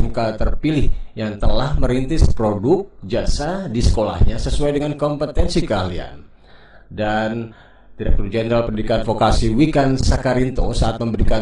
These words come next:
sambutan di teva Award dua ribu dua puluh satu secara daring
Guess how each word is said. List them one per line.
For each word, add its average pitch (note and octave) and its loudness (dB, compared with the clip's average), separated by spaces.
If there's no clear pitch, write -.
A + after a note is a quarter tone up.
sambutan B2 -2
di A2+ -2
teva C3 2
Award B2 0
dua F#2+ -6
ribu F2+ -4
dua F#2+ -4
puluh G2 -6
satu G#2+ -2
secara G2 0
daring C3 -4